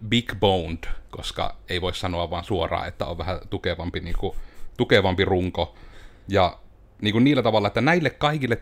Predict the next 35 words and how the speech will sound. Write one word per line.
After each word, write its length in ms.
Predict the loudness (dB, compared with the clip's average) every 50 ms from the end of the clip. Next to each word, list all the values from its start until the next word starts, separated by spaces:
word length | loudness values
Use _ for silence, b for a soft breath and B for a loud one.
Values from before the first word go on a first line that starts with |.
| -2
tyypeille, 680 | -4 -2 0 0 -2 -2 -6 -10 -10 -12 -10 -10 -12 -12 b b b b b b b b b b -4
niin 100 | -2 0
tavallaan 340 | 4 6 6 6 6 4 0
siis 120 | -2 -2
se, 80 | -4 -4
kun 140 | -2 0 0
mie 160 | 2 0 2
on, 300 | 0 0 0 -2 -4 -8 -12 -20 -14 -4 0
mie 80 | 0
en 60 | 2
tiedä, 100 | 2 2
että 120 | 0 2 2
onks 180 | 0 2 8
tätä 200 | 8 8 8 8
niinku 160 | 2 2 0 0
muilla 520 | 0 2 2 2 0 0 0 0 -2 -2 0 -2
ja 60 | -4
miten 260 | -2 -2 -2 -2 -2
työ 200 | 2 2 2 2
vaikka 220 | 2 0 -2 -4 -8
sitä 180 | -4 -4 -4
mietitte, 340 | -2 -4 -4 -6 -8 -8 -6
mutta 220 | -6 -6 -6 -4 -2
mie 100 | -2 0
on 60 | 0
niinku 200 | -2 -2 -4 -4 0
tosi 220 | 0 2 4 4 2
usein 320 | 2 2 2 2 2 2
tunnistanut, 540 | 2 2 2 4 2 2 2 0 -2 -2 -4
jos 120 | -6 -4
mie 80 | -4 -4
vaikka 160 | -2 -2 0
näen 220 | 0 0 0 0 -2
jonkun 240 | -4 -6 -8 -6
ihmisen, 600 | -4 -4 -4 -4 -8 -12 -10 -10 -8 -8 -8 -8